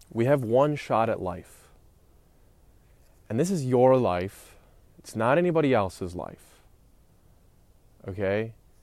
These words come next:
So you need to do what you want, what is valuable to you. You need to take charge of your life so, so you're taking,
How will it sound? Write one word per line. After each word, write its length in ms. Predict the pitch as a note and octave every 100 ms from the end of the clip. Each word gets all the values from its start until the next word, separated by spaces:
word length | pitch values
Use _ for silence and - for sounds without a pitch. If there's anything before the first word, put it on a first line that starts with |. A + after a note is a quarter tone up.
| _ _ _ _ -
So 140 | B2
you 340 | A2+ A2 D#3
need 320 | F3+ F3+ E3+ -
to 120 | B2
do 640 | A#2 A2+ A2+ A2+ A2 G#2+ -
what 300 | G2+ G2 G2+ - F#2
you 680 | G2 G#2+ C3+ C#3 C3+ C3 B2 _ _ -
want, 580 | F#2+ G2+ F2 D#2 - G#2
what 200 | A2+ -
is 240 | A2 F#2
valuable 600 | F#2 G#2 B2+ D3+ C#3 C3+
to 160 | B2+ A2
you. 320 | G#2+ F#2+ E2 - - - -
You 60 |
need 160 | C#3 F3
to 80 | D3
take 320 | - C#3 B2+
charge 640 | - A#2 A#2+ A#2+ A2 - - - -
of 160 | A2
your 140 | A2 G#2+
life 320 | G2+ G2+ G2
so, 480 | - G2+ G2+ G2 F#2 _ - _ _
so 240 | - B2 G2+ -
you're 160 | A#2 A#2
taking, 680 | - D#3 - D3+ C#3 B2+